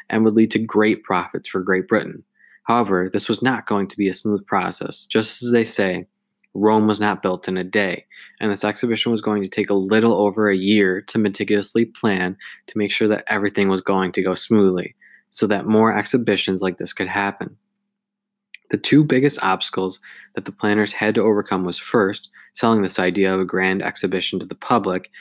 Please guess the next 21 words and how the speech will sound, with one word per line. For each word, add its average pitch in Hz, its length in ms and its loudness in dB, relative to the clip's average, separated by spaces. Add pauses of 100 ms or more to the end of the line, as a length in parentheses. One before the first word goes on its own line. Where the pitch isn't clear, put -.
(320)
and 120 120 -2
to 135 160 4
also 123 260 2
get 147 140 2
the 143 80 -10
funding 101 420 0
needed 95 320 0
for - 160 -2
this 92 140 0
grand 90 280 -4
display. - 520 -2 (520)
An 127 100 2
exhibition 127 580 2
of 104 80 0
this 104 160 -4
size 92 300 -2
had 95 100 -4
never 92 400 -2
been 92 260 -2
done 104 240 2
before, 95 540 -6